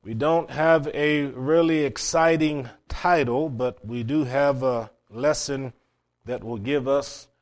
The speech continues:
some wisdom, I believe. And First Kings chapter twelve, I would like to begin reading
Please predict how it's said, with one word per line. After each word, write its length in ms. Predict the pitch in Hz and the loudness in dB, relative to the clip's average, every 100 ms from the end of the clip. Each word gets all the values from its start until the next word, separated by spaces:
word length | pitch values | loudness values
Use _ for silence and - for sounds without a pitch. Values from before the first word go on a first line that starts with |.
| _ _ | _ _
some 200 | - 113 | -14 -10
wisdom, 480 | 113 196 147 156 131 | -2 0 0 -4 -2
I 120 | 123 | 0
believe. 560 | 107 110 113 120 175 165 _ _ _ _ _ | -2 -4 -4 -2 -4 -6 _ _ _ _ _
And 260 | 104 117 113 | -12 -10 -4
First 360 | 147 160 - | -2 -2 -4
Kings 480 | - 165 156 143 - - | -6 -6 -4 -6 -10 -14
chapter 500 | - 147 143 - 120 | -6 -4 -4 -6 -12
twelve, 720 | - - 175 170 143 165 151 - _ _ _ _ _ _ _ _ _ - | -12 -4 2 4 6 4 0 -16 _ _ _ _ _ _ _ _ _ -10
I 200 | 127 131 | -2 -2
would 180 | 123 | -2
like 500 | 135 143 160 - _ - | 0 2 2 0 _ -12
to 200 | - 135 | -4 -2
begin 440 | 131 120 139 135 | -2 -2 -2 -2
reading 640 | 127 160 151 127 139 135 | 2 2 2 0 -4 -6